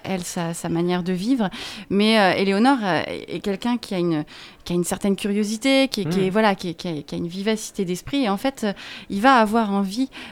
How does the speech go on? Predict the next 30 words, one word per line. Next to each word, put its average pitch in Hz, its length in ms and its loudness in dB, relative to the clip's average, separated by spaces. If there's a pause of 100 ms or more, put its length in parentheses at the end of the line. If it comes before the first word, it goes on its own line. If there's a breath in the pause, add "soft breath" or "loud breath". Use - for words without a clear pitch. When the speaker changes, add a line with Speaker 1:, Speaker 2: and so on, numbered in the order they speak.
(140 loud breath)
Speaker 1:
de, 175 720 4
de 160 120 -2
lui 160 480 -2
faire 220 320 -2
relever 196 260 2
un 233 120 4
défi. - 420 -6 (680 loud breath)
Et, 175 280 2
euh, 160 120 2
ce 175 180 -4
défi, 180 420 -2
ça 190 220 2
va 160 120 2
être 196 380 -4
de 165 140 -4
se - 180 -4
fondre 220 460 4
dans 185 160 6
la 160 120 8
masse 226 440 2
de 175 180 4
la 165 140 6
noblesse 165 540 2
à 185 40 4
un 165 80 6
moment 202 280 6
donné 170 300 4
pour 202 240 0
une 180 80 2
soirée. 175 380 -2